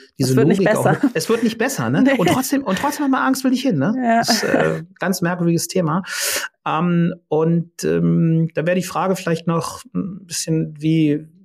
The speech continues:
Speaker 1: was kann man so ein bisschen machen? Auch das ist ein
Speaker 2: Mhm.
Speaker 1: weites Feld. Ähm, ich, äh, hab selber gelernt zu atmen. Das hört sich ganz witzig
Speaker 2: Mhm.
Speaker 1: an, ne? So, wir atmen ja jeden Tag.
Speaker 2: Mhm.
Speaker 1: Ähm, ich hab festgestellt, dass ich nicht jeden Tag die ganze Zeit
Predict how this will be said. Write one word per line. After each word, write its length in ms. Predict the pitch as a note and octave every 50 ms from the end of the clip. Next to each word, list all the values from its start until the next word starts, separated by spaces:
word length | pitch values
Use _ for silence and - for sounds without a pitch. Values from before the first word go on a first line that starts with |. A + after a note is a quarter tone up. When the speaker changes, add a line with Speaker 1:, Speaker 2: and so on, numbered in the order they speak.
| _ _ -
Speaker 1:
was 380 | - - - - D3 - -
kann 140 | - - F3+
man 100 | F3 E3+
so 160 | D#3 D#3 D#3
ein 100 | D3 D3
bisschen 280 | - D#3+ - - C#3+ C#3
machen? 400 | C3+ D3+ F3+ - - G3+ F3+ E3+
Auch 100 | - -
das 160 | - C#3+ -
ist 180 | - G#3+ G#3+ G#3
ein 60 | -
Speaker 2:
Mhm. 60 | -
Speaker 1:
weites 340 | C#3+ D3+ - - C3+ - -
Feld. 480 | - - C#3+ D3 D#3+ E3+ F3+ E3+ - - - - - - - - - - - _ -
Ähm, 360 | C#3+ D3 D3+ D#3 D#3 D#3+ E3 -
ich, 320 | D3+ C#3+ - - - -
äh, 300 | D#3+ D3+ D3 D3 D3 D3 C#3+
hab 240 | D3+ D#3 - - - - - - -
selber 680 | - - - C3 C#3 C#3 D#3+ D3+ D3 D3 C#3+ C#3+ C#3 - _
gelernt 360 | - C#3 B2+ B2 C3 D#3+ E3+ F3
zu 160 | - - - -
atmen. 520 | A#2+ C3+ E3+ - - - C#3+ B2 A2+ A#2 A2+
Das 180 | - - -
hört 120 | - D3+ -
sich 200 | - C3+ C3 -
ganz 180 | - B2 -
witzig 340 | D3+ - - - G3 - -
Speaker 2:
Mhm. 60 | G3+
Speaker 1:
an, 120 | - - -
ne? 160 | - D3+ - -
So, 240 | C3+ C3+ C3 A#2+ -
wir 100 | - -
atmen 240 | B2+ B2+ - C#3+ C3+
ja 40 | A#2
jeden 240 | A#2 A#2+ A#2+ C3 C3+
Tag. 380 | - A2+ A#2 C#3 E3+ - - - - -
Speaker 2:
Mhm. 320 | - A#3+ A3+ C4 B3+ C4 C4 -
Speaker 1:
Ähm, 120 | B2+ B2+ C#3
ich 140 | C#3 -
hab 80 | D#3 C#3+
festgestellt, 580 | - - D#3 - - D3+ C3+ - - D3 C#3 C#3+
dass 120 | C3+ -
ich 180 | - C3 - -
nicht 320 | D3 D3 C3+ - - -
jeden 220 | - A2+ G#2 A2 G#2+
Tag 360 | - - - G#2+ A2+ - -
die 40 | -
ganze 280 | - G#2+ A2 - -
Zeit 280 | - - - G2+ G2 -